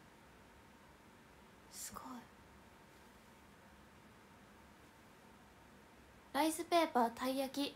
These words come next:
で検索したら閲覧注意だった。美味しそうだけど。え、閲覧注意って何？見てみるよ。こわ-、え、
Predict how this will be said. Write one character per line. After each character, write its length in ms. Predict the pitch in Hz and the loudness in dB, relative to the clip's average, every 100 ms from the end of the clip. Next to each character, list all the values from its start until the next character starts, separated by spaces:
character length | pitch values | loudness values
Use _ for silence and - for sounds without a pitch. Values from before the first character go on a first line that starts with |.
| - | -8
で 60 | 247 | -4
検 180 | 254 262 | -2 -2
索 160 | 254 | -4
し 80 | 254 | -4
た 100 | 254 | -4
ら 60 | 240 | -4
閲 180 | 226 277 | -2 0
覧 180 | 277 285 | 0 0
注 180 | 311 | 0
意 60 | 262 | 2
だ 80 | 220 | 0
っ 40 | - | -2
た。 100 | 220 | 0
美 140 | 247 | 2
味 40 | 269 | 2
し 40 | |
そ 180 | - 277 | 2 0
う 40 | |
だ 60 | 226 | 0
け 120 | 208 | -4
ど。 120 | 214 - - - - - - - - | -6 -8 -16 -20 -20 -20 -20 -20 -2
え、 120 | - - | 0 4
閲 240 | 285 - | 4 8
覧 40 | 427 466 440 | 10 10 10
注 120 | 494 381 | 8 8
意 40 | |
っ 20 | |
て 120 | 339 | 8
何？ 460 | 302 330 262 254 359 - - - - | 8 8 8 6 4 -6 -18 -20 -8
見 60 | 339 | 2
て 100 | 311 | 4
み 100 | 233 | 6
る 80 | 208 | 6
よ。 280 | 202 302 381 - - - - - - - - - - - - - - - - - - - - - - - - - - - - - - - | 4 2 -2 -12 -20 -20 -20 -20 -20 -20 -20 -20 -20 -20 -20 -20 -20 -20 -20 -20 -20 -20 -20 -20 -20 -20 -20 -20 -20 -20 -20 -18 -18 -4
こ 120 | - 330 | 8 10
わ-、 180 | - | 10
え、 80 | - | 6